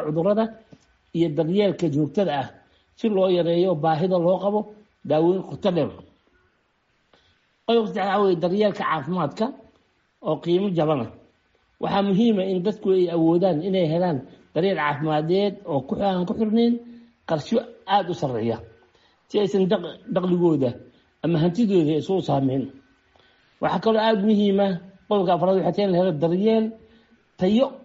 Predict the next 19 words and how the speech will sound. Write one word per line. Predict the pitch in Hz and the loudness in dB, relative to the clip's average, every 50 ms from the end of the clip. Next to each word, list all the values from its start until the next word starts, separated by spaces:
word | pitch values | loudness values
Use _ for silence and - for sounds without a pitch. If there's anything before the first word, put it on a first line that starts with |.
| - _ _ _ _ _ _ _ - | -20 _ _ _ _ _ _ _ -2
caafimaad | 165 165 147 - - 160 160 165 156 143 | -2 -2 -2 -2 -2 0 0 0 0 0
daryeel | 147 151 156 165 170 147 123 | -2 0 2 2 2 2 0
ah. | 104 95 - - - _ _ _ _ _ _ _ _ _ - | -2 -6 -8 -18 -20 _ _ _ _ _ _ _ _ _ -2
Daryeelka | 160 196 220 208 170 | 0 2 2 2 2
caafimaadka | 180 160 170 180 180 202 202 196 196 - | 0 0 0 0 0 0 -2 -2 0 0
waa | 185 165 185 | 0 0 2
inuu | 190 190 180 | 2 2 2
noqdaa | 170 170 147 165 170 160 165 | 0 0 0 0 0 2 2
mid | 180 196 190 196 | 0 0 -2 -2
tayo | - 165 160 170 170 | -2 0 0 2 0
leh, | 151 131 - - - - _ _ _ _ _ _ _ _ _ - | 0 -2 -4 -8 -18 -20 _ _ _ _ _ _ _ _ _ -4
si | 170 | -4
dadka | 165 165 220 214 - - 185 | -2 -2 -2 -4 -4 -2 0
looga | 165 165 180 180 196 | 0 0 0 0 -2
taageero | - - 165 156 156 165 180 190 202 | -2 -2 -2 0 0 0 0 0 0
caafimaadka | - - 147 147 139 143 175 185 180 170 - 202 208 190 196 - - - _ _ _ _ _ - | -2 -2 -4 -4 -2 -2 -2 -2 -2 -2 -2 -2 -2 -2 -4 -8 -20 -20 _ _ _ _ _ -2
iyo | 151 165 170 | 0 0 2
noloshoodaba | 165 165 185 220 233 226 - 170 151 143 143 170 | 2 2 2 2 2 0 -2 -4 -4 -4 -4 -4
intaba. | 180 139 151 135 107 | -4 -4 -4 -4 -4